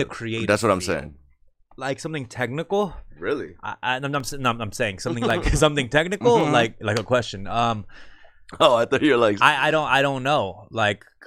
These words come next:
Speaker 2: I really can't answer that. I've never thought outside of that. Like,
Speaker 1: Right.
Speaker 2: have you, w-, like, if it wasn't creative, what do you think you'd be doing?
Speaker 1: I think I'd be, like, a guidance counselor or, like, a teacher.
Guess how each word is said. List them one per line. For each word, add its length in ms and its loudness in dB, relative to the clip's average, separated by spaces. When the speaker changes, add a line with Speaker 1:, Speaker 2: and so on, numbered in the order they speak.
Speaker 2:
I 100 4
really 380 2
can't 300 -2
answer 320 -6
that. 180 -6
I've 140 -2
never 340 -2
thought 260 2
outside 420 -2
of 80 -4
that. 280 -12
Like, 280 0
Speaker 1:
Right. 80 -6
Speaker 2:
have 120 0
you, 120 -4
w-, 320 -10
like, 180 -2
if 140 -6
it 40 2
wasn't 240 0
creative, 360 -2
what 80 -6
do 40 -4
you 60 -8
think 160 -10
you'd 140 -14
be 60 -14
doing? 180 -16
Speaker 1:
I 60 0
think 220 4
I'd 100 4
be, 140 4
like, 120 4
a 60 -2
guidance 480 0
counselor 540 -8
or, 140 4
like, 240 4
a 320 -2
teacher. 480 -8